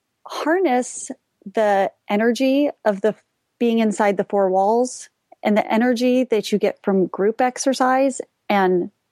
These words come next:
from music, the music is what makes it. You get a whole group of people together, it becomes addicting. And then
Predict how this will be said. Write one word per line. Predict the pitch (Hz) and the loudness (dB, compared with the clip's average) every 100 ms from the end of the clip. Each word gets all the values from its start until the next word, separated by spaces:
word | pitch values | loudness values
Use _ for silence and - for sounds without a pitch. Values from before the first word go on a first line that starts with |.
| - | -2
from | 202 180 | 0 2
music, | 170 208 214 285 285 - | 2 0 0 -2 -4 -4
the | 202 | 0
music | 208 254 294 196 175 - _ | 2 2 0 0 -2 -12 _
is | 196 185 | -2 0
what | 190 - | -2 2
makes | 196 208 - | 0 0 0
it. | 170 - - - - - - - | 0 0 -10 -14 -14 -14 -12 -2
You | 247 | 0
get | 302 | 0
a | |
whole | 285 330 | 2 0
group | 339 294 | 0 -2
of | 262 | -2
people | 302 370 | 0 0
together, | 262 208 202 226 233 - - | 0 2 2 2 0 -2 -2
it | 254 | 0
becomes | 269 285 269 | 0 0 2
addicting. | 233 277 - 180 104 - _ _ _ | 0 0 0 -2 -2 -10 _ _ _
And | - 294 | 0 2
then | 302 | 2